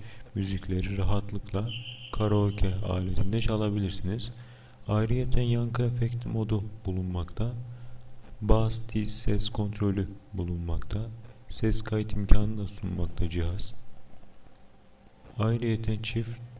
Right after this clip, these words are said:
hoparlör çıkışı da karaoke cihazında bulunmaktadır. Ürünün görseline bakacak olursak,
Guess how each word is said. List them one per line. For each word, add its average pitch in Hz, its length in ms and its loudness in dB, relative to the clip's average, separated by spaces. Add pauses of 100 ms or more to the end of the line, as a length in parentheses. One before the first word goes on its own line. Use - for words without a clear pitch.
(200)
hoparlör 104 600 0
çıkışı 98 560 -4
da 92 100 -2 (260)
karaoke 104 580 0
cihazında 95 720 0 (180)
bulunmaktadır. 110 920 0 (1300)
Ürünün 123 520 0 (200)
görseline 113 840 0 (340)
bakacak 101 460 0
olursak, - 580 -6